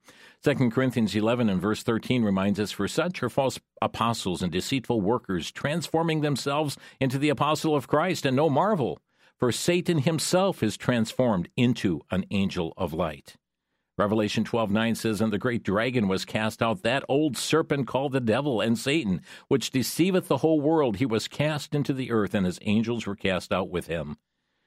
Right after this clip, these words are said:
Jesus said in John eight forty-four, "Ye are of your father the devil, and the lust of your father ye will do.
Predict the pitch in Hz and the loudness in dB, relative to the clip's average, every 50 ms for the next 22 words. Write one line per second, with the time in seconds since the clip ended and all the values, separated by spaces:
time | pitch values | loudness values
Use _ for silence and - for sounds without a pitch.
0 | _ _ _ _ _ - 95 107 98 90 92 87 - 107 101 90 90 87 80 101 | _ _ _ _ _ -2 -2 0 0 0 0 0 0 0 0 0 0 0 0 0
1 | 98 95 98 104 101 - - 107 107 101 92 - 113 113 113 104 95 104 123 123 | 0 0 0 -2 -2 -2 -2 -2 -2 -2 -2 -2 -2 0 0 0 0 -2 -2 0
2 | 110 110 101 98 - - - - 107 110 107 98 92 - - 113 98 104 110 101 | 0 0 -2 -2 -4 -6 -4 -2 -2 -2 -2 -4 -6 -6 -4 0 0 0 0 0
3 | - - - 110 117 120 98 101 95 90 95 92 82 95 95 104 98 85 73 - | -2 -2 -2 -2 -2 -2 -2 -2 -2 -2 -2 -2 0 0 0 0 0 -2 -4 -2
4 | - 113 104 113 107 95 101 123 143 143 - - 120 98 98 98 87 - 101 95 | -2 0 0 2 2 2 0 0 -2 0 0 -2 0 0 0 -2 -2 0 0 0
5 | 92 92 101 98 92 87 101 117 120 110 104 110 113 101 92 113 123 110 92 73 | 0 0 -2 -2 -2 -2 -2 -2 0 0 0 0 0 2 2 2 2 2 0 -2